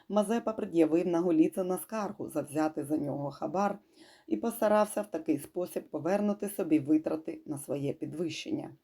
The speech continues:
Потім, з відновленням воєнних дій тисяча шістсот дев'яносто п'ятого року, Мазепа дуже запобігливо виконував воєнні доручення Петра,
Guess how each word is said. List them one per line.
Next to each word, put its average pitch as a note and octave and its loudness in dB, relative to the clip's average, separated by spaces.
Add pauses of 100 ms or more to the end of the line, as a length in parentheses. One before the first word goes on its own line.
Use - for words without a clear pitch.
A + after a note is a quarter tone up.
(520)
Потім, A3 -2 (280)
з E3 -8
відновленням D#3+ 6
воєнних D3+ 2
дій D#3 -4
тисяча D#3 -6
шістсот D#3 -2
дев'яносто D#3 0
п'ятого C#3+ -6
року, G3 -2 (420)
Мазепа A3 0
дуже G3+ -2
запобігливо F3 0
виконував D#3 2
воєнні D3+ 2
доручення D3 -2
Петра, D#3 -10